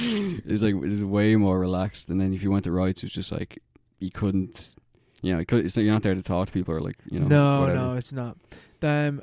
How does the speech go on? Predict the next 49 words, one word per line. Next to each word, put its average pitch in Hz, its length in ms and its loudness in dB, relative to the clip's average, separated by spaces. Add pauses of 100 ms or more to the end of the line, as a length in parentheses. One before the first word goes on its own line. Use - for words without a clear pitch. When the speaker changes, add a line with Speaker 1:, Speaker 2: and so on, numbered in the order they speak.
Speaker 2:
and 190 120 0
there's 202 140 2
not 285 160 4
really 262 160 2
many 214 240 0
places 156 400 0
like 135 160 0
that 143 120 2
anymore, 135 260 2
I 131 40 2
feel. 135 300 4 (260)
At 160 300 -2
least 165 300 -6
to 151 100 -8
my 147 80 2
Speaker 1:
To 147 80 2
go, 143 60 4
Speaker 2:
knowledge. 101 260 4
Speaker 1:
just - 160 -6
to 95 60 -10
dance, 95 340 0
like. 92 80 -10
Speaker 2:
Just 185 220 0
to 147 80 -4
dance. 139 300 2
Speaker 1:
Yeah. 104 280 6
Speaker 2:
There's 147 240 0
not 190 220 6
really 202 160 2
many 160 240 2
places 143 340 0
like 135 140 0
that. - 100 -6
You 143 60 -2
Speaker 1:
Guess 139 100 2
Speaker 2:
have, 151 60 2
like, 147 80 4
Speaker 1:
that's 92 120 0
a 92 40 2
big 90 80 2
thing. 131 80 2
Speaker 2:
Tramline 143 680 4
is 143 220 -4
kind 151 160 0
of 147 100 0
a 151 140 2 (100)
Speaker 1:
That 104 160 -2
looks 101 160 -2
bleak. 98 600 0